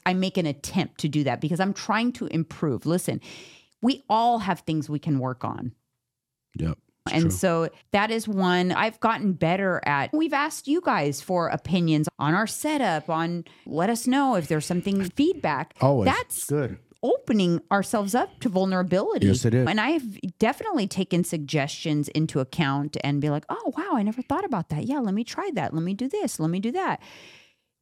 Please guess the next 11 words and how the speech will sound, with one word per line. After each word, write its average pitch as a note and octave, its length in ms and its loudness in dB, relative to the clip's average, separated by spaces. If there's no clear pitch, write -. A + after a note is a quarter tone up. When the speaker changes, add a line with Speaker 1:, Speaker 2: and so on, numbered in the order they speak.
Speaker 1:
That's - 560 -2
emotional A3 680 0
intelligence. G3+ 680 0
And D#3+ 140 2
that's G#3 200 0
something, A3+ 480 2
it's G#3 240 -2
not D4+ 200 2
always F#4+ 340 0
easy D4 320 2
to E3+ 220 0